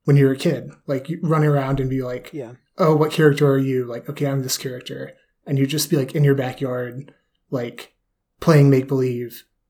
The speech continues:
Speaker 1: essentially. And I did that for, like, longer than normal, 'cause I remember, like, <laughs> my friend being like, "Hey, like, we should, like,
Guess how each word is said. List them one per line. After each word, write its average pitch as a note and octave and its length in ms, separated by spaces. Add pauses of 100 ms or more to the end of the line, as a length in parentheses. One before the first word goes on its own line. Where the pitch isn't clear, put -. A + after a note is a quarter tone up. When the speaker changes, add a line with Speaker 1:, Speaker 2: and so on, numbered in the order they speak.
(140)
Speaker 1:
essentially. A#2+ 760 (560)
And C3+ 380
I D#3 180
did D#3+ 240
that C#3 280
for, D3+ 200
like, B2 560 (1400)
longer D#3 380
than C#3+ 180
normal, D#3 360
'cause D3 160
I D3 80
remember, C#3+ 480
like, B2+ 480 (140)
<laughs> - 640
my E3+ 180
friend D#3+ 400
being D3 240
like, C3+ 380 (400)
"Hey, D3+ 360
like, C#3 560 (720)
we E3 160
should, G3 260
like, C#3 380